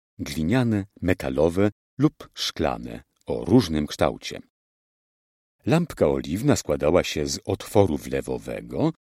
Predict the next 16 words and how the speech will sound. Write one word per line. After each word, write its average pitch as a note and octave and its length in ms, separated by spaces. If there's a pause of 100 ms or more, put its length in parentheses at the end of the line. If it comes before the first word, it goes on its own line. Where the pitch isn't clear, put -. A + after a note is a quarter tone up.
(120)
i D#3+ 220
palnika D#2 680
z - 180
knotem, G2 540 (240)
który E3+ 220
zanurzony A2+ 540
był G2+ 200
w - 100
pojemniku G#2 680 (180)
wypełnionym E2 680
oliwą G2 460
lub D#2 360 (120)
tłuszczem A#2 460
zwierzęcym. E2 640 (1300)
W D#2+ 60
zależności D#2+ 720